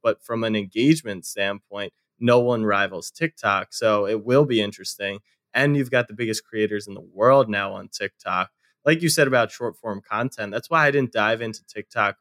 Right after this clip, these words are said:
early on, was because I was like, "How are people gonna monetize this stuff?" And we see a lot of big TikTok creators who can't develop outside of TikTok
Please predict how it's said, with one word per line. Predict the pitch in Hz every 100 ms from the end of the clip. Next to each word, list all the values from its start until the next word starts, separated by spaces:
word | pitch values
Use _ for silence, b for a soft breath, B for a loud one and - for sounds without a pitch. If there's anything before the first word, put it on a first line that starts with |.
| -
early | 110 104 101
on, | 131 127 110 101 _ _ _
was | 127 -
because | 117 - 135 131
I | 120
was | 113 110
like, | 101
"How | - 131
are | 190 208
people | 165 143
gonna | 117 113
monetize | 90 98 120 147 - 95 92 -
this | 92
stuff?" | - 98 98 - _ _
And | 135
we | 165
see | 185 - 151
a | 214
lot | 123 104 113
of | 107 _
big | 139 147 143 139
TikTok | - 165 156 113 101
creators | _ 104 104 104 104 - _ _
who | 127
can't | 117 - 127 135
develop | 135 131 117 98
outside | 98 - - 95 104
of | 131 -
TikTok | 165 160 180 175 208